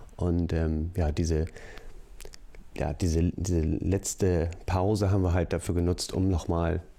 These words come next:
ja, miteinander, äh, die Eindrücke zu tauschen oder halt, ja, die Schweigeminute zu machen. Und, ähm, ja,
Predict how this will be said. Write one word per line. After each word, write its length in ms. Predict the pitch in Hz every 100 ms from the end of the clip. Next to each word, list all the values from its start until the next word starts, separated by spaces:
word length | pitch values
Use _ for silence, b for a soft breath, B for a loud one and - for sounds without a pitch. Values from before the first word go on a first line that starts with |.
| -
ja, 240 | - 78 78 - - -
miteinander, 680 | - 90 90 95 95 87 80 -
äh, 240 | 90 82 98 - - 104 - - 101
die 100 | 73
Eindrücke 420 | 101 107 98 -
zu 160 | - 95
tauschen 640 | - 101 98 104 98 95
oder 480 | - 90 87 87 87
halt, 180 | 92 -
ja, 140 | - 90
die 60 | 87
Schweigeminute 720 | - 90 95 101 98 95 -
zu 160 | -
machen. 320 | 90 85 82 80 B B B B B B B B -
Und, 400 | - 85 85 85 - -
ähm, 580 | 82 80 80 80 80 80 - B B B B B - - - - - -
ja, 140 | 90